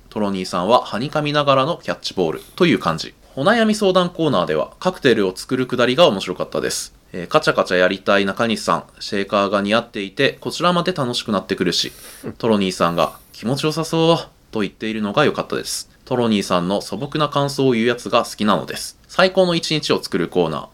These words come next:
Speaker 1: 駆け足でしたがとても楽しかったです。最後にスーパー銭湯だけテンションが違うという話になった時、「でも俺はこういうのがいい」とすかさずフォローしてくれる中西さん、<laughs> 根っから優しくてすごいなと思いました。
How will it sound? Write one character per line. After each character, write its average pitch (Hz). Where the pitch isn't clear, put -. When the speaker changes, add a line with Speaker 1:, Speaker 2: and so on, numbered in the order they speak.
Speaker 1:
駆 -
け 110
足 101
で 95
し -
た 113
が 139
と 113
て 113
も 110
楽 98
し -
か 87
っ -
た 76
で 58
す。 -
最 180
後 139
に 139
ス -
ー 165
パ 170
ー -
銭 160
湯 80
だ 82
け 85
テ -
ン -
シ -
ョ 85
ン -
が 80
違 107
う 107
と 90
い 85
う 87
話 92
に 87
な 92
っ -
た -
時、 90
「で 143
も 95
俺 120
は 151
こ 156
う 160
い 165
う -
の 143
が 104
い 92
い」 -
と 175
す -
か 160
さ 160
ず 143
フ 147
ォ 143
ロ 113
ー -
し 117
て 110
く 107
れ 104
る 95
中 92
西 92
さ 73
ん、 -
<laughs> -
根 90
っ -
か 95
ら 92
優 92
し -
く -
て 107
す -
ご 123
い 135
な 135
と 120
思 87
い 85
ま 85
し -
た。 -